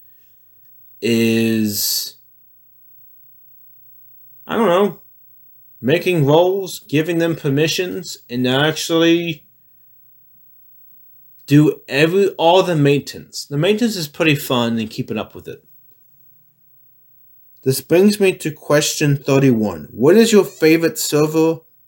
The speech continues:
activity to do and why?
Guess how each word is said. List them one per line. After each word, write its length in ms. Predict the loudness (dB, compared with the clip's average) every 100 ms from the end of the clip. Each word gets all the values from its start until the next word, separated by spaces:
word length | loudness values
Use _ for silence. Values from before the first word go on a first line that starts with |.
| -6
activity 720 | -6 -4 0 0 2 0 -2
to 220 | -2 -4
do 400 | 0 2 2 2
and 320 | -2 -8 -10
why? 460 | -10 -10 -10 -14 -18